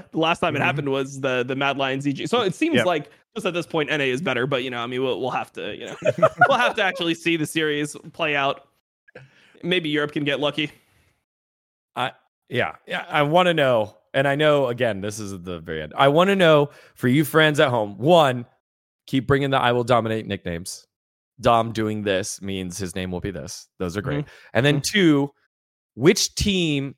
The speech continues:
Speaker 3: you want to see from Europe play in the World's qualifying series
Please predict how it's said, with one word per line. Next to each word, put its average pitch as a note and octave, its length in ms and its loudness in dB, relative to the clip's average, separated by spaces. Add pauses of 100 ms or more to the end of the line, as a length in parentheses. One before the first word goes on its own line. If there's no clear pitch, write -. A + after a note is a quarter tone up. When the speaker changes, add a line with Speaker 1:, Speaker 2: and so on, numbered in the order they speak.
Speaker 3:
you B2+ 220 2
want G#3+ 240 -2
to G#3 80 0
see G3 240 -2
from E3+ 260 -2
Europe D3 480 2 (720)
play C#3+ 400 2
in A2+ 100 -4
the A2+ 80 -2
World's G#2 260 0
qualifying E2+ 580 -4
series D#2 500 -10